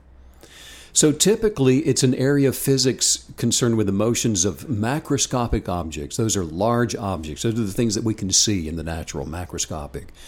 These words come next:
the kind of things that our natural senses can evaluate, like this table.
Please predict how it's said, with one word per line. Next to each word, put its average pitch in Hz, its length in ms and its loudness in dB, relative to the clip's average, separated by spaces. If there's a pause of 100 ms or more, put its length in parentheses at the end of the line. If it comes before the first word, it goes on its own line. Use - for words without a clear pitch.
(220)
the - 80 -8
kind 107 220 2
of 95 40 -2
things 101 300 0
that 92 100 -2
our 82 140 -4
natural 90 720 -4
senses 151 640 0
can 98 400 -4
evaluate, 87 640 -4
like 82 200 -6
this 95 180 -4
table. 151 420 -2